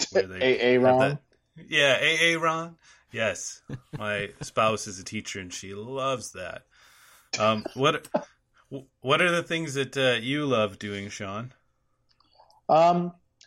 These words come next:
Speaker 1: well, I really love, uh, weird, campy films, so that's kinda why I was turned on to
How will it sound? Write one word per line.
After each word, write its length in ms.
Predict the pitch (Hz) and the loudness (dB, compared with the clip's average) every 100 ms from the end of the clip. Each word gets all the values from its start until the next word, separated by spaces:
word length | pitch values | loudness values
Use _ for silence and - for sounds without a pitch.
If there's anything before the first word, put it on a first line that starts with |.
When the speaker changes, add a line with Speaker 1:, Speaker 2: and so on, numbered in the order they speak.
| _ _ _ | _ _ _
Speaker 1:
well, 160 | 143 147 | 2 4
I 60 | |
really 300 | 147 165 175 | 4 4 4
love, 500 | 160 147 147 147 139 - | 6 8 8 6 -2 -4
uh, 340 | 135 127 123 120 - | 0 2 2 0 -4
weird, 500 | 120 135 139 135 135 | -2 0 2 0 -4
campy 340 | 127 120 120 113 | -2 0 0 0
films, 480 | 120 120 131 120 | 4 4 2 -2
so 180 | - 117 | 0 2
that's 180 | 117 - | 4 2
kinda 280 | - 123 120 | 2 4 6
why 160 | 120 120 | 6 6
I 40 | |
was 200 | 117 - | 4 -2
turned 260 | - 123 120 | -4 0 2
on 240 | 117 120 - | 2 0 0
to 280 | 117 113 | 2 2